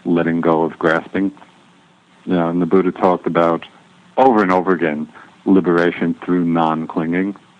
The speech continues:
So I, I like to always bring it back to that. There are so many methods and so many descriptions and so many approaches, but all of them converge in that understanding of what liberates the mind.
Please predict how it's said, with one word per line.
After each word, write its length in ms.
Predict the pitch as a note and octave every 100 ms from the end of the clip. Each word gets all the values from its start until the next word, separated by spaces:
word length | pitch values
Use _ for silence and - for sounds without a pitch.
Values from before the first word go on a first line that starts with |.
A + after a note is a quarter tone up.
| _ _ - _ _ _ _ _ -
So 100 | B2+
I, 80 | A2 F#2+ -
I 100 | B2
like 200 | B2+ -
to 40 | A#2+
always 220 | G#2 G2
bring 240 | G2+ G2+
it 180 | F#2 -
back 320 | F2+ F2+ -
to 80 | G2
that. 240 | F2+ F#2+
There 100 | F2+
are 80 | E2+ -
so 120 | A2
many 200 | G2+ F#2
methods 500 | E2+ F2 E2+ D#2+ D2
and 160 | D#2 D#2
so 100 | F#2+
many 220 | F2+ E2+ D#2
descriptions 680 | - - F#2+ - F2 D2+ D2
and 220 | D#2 - - _ -
so 80 |
many 220 | F#2 F2+ E2+
approaches, 540 | - E2+ F2 G#2 G2+ - _ _ _ _ _ _ _ _ -
but 180 | F#2 - -
all 400 | G2+ G2+ G#2 G2+
of 100 | D#2
them 180 | D#2 D#2+
converge 800 | F#2 D#2+ F2 E2 D#2+ D#2 - - _ _ _ _ -
in 220 | G#2+ F#2+
that 260 | F2+ F2 -
understanding 760 | F2 E2+ E2 - E2+ E2+ F2 E2+
of 80 |
what 120 | F2 E2+
liberates 400 | D#2+ E2+ E2+ -
the 80 | F2+
mind. 320 | E2 E2+ G2